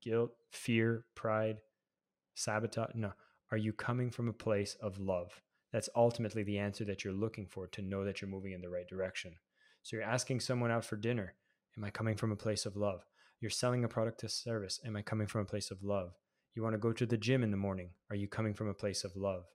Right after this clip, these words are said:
All of the decisions we make, we often even sell ourselves, right? The little angel and the devil on the shoulder.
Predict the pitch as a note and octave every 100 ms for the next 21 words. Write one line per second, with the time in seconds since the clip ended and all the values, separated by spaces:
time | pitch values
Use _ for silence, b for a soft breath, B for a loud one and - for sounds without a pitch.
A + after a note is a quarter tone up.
0 | _ _ _ _ _ _ - A#2 C3+ C#3+
1 | B2 A#2 A2 - G#2+ G#2+ G2+ G2+ G2+ F#2+
2 | G2+ G#2+ A#2+ B2+ A#2+ A#2 - C3 A#2+ A#2
3 | - D3+ B2 G2+ A2+ C3+ A#2 A#2 A2 A2
4 | C3+ C3 B2+ C3 B2+ A2 C3 C3+ C#3 C#3
5 | C3+ - C#3+ D3+ D#3